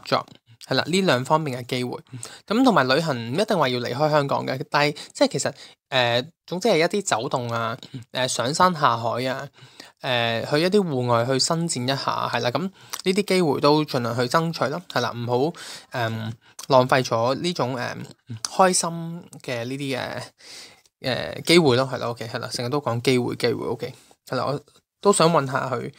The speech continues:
即係搵下有冇啲其他嘅同義詞啊，唔好成日講到，即係你唔厭我都煩啊，OK，anyways，但係我係忽然之間諗唔到嘅，OK，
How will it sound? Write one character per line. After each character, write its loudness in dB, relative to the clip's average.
即 4
係 8
搵 0
下 0
有 4
冇 -2
啲 -4
其 -8
他 -4
嘅 -2
同 -8
義 -8
詞 0
啊， -14
唔 -6
好 -2
成 -2
日 -6
講 2
到， 4
即 2
係 4
你 -2
唔 -2
厭 0
我 4
都 4
煩 0
啊， -6
OK，anyways， 0
但 2
係 4
我 6
係 0
忽 0
然 -6
之 -4
間 0
諗 0
唔 -4
到 -4
嘅， -6
OK， 0